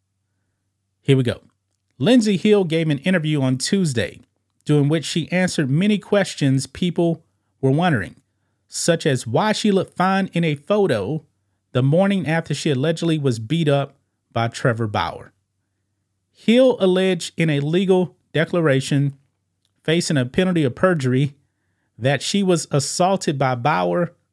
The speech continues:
on May twenty, not May twenty-fifth, but on May fifteenth, twenty twenty-one, which was the night of their second of two consensual sexual encounters that spring.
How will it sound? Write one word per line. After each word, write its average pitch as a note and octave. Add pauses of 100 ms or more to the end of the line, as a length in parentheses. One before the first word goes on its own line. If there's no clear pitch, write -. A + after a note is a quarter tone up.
(240)
on C#3
May F#3
twenty, - (240)
not D3+
May A#2+
twenty-fifth, A#2
but B2
on B2
May F3+
fifteenth, E3 (800)
twenty G3+
twenty-one, F3 (800)
which C#3+
was D#3
the C3
night D#3
of C#3+
their C3+
second - (760)
of C3+
two G#3 (200)
consensual D#3+
sexual D3
encounters C3
that A2
spring. -